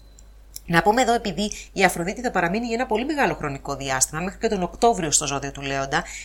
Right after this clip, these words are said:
και θα περάσει τώρα τον Ιούνιο σε εσάς, θα μείνει δηλαδή μέχρι και τις είκοσι εννέα του μηνός, αλλά θα επιστρέψει τον Αύγου-, τον Αύγουστο ως ανάδρομη.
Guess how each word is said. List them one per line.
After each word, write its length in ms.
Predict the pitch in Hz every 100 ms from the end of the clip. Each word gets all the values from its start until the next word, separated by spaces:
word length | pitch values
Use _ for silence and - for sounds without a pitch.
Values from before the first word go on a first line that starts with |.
| -
και 100 | 185
θα 140 | 175
περάσει 380 | 165 165 233 262
τώρα 180 | 254 226
τον 180 | 202 180
Ιούνιο 420 | 175 175 165 156
σε 100 | -
εσάς, 420 | 151 151 143 156
θα 140 | - 156
μείνει 220 | 170 175
δηλαδή 400 | 160 156 156 160 - -
μέχρι 280 | 165 165 156
και 100 | 156
τις 160 | 139 -
είκοσι 300 | - 143 156
εννέα 400 | 143 147 143 139
του 100 | 135
μηνός, 380 | 131 131 156 - - -
αλλά 220 | 185 180
θα 100 | 180
επιστρέψει 600 | 170 170 - - 311 -
τον 180 | 165 143
Αύγου-, 480 | 135 127 156 139 143
τον 160 | 147 160
Αύγουστο 400 | 160 143 - 160
ως 160 | 143
ανάδρομη. 640 | 131 131 127 131 139 190